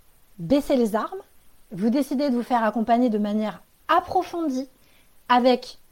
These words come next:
en l'occurrence, un expert du sujet, et là, je parle de moi, puisque là, je parle de, je vais vous parler d'À Fleur de Peau,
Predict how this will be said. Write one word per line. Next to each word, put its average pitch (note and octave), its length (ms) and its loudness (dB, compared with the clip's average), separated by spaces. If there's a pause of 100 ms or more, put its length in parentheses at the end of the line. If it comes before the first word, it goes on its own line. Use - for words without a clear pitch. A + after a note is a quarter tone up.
(160)
en B3 80 2
l'occurrence, A#3+ 640 2
un A3+ 140 0
expert A3+ 340 -2
du G#3 100 -8
sujet, A#3 540 -2
et G3 80 -8
là, G3 320 -6
je - 140 -20
parle G3 180 -6
de G3 100 -2
moi, A3 440 -4
puisque - 240 -10
là, G#3+ 140 -4
je G#3 120 -12
parle F#3+ 200 -6
de, F#3 120 -6 (300)
je E3+ 100 -12
vais G#3 80 -2
vous F#3+ 140 -6
parler G#3 260 -2
d'À G3 140 -4
Fleur F#3+ 180 -6
de G3 60 -6
Peau, C#4+ 240 -4